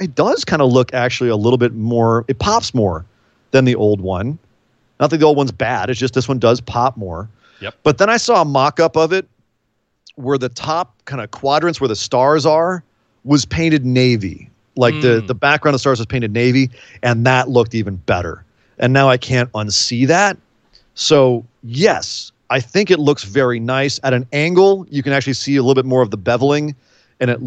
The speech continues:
Speaker 1: it actually really looks nice from the side. It pops a lot on T V. But, man, once I saw that navy, I couldn't unsee it, and it, it, that does look better. So now,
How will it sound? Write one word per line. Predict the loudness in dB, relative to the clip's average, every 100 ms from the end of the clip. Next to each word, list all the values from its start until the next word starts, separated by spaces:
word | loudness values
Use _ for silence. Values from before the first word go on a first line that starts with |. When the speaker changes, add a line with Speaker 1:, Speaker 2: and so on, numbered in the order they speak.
| -4
Speaker 1:
it | -2 -2
actually | 0 0 -2
really | -4 0 4 4 4
looks | 0 0
nice | 0 0 -2
from | -6
the | -6
side. | -4 0 2 0 -2
It | -8 -6
pops | 0 0 2 2
a |
lot | 4 4 2
on | -2
T | -6 -6
V. | -4 -4 -4 -8 _ _ _ _ _ 0
But, | 0
man, | 2 2 2 2
once | 2 2
I | 0
saw | 2
that | 0
navy, | -2 -4 -2 -4 -4
I | -6
couldn't | 0 0 0
unsee | -4 -4 -4 -2 0
it, | -2 -2
and | -8
it, | -10 _ _ _ -8
it, | -8 _ -8 0
that | 2 0 -2
does | 0 2 0
look | -2 -2
better. | 2 4 4 0
So | -2 0
now, | 2 0 0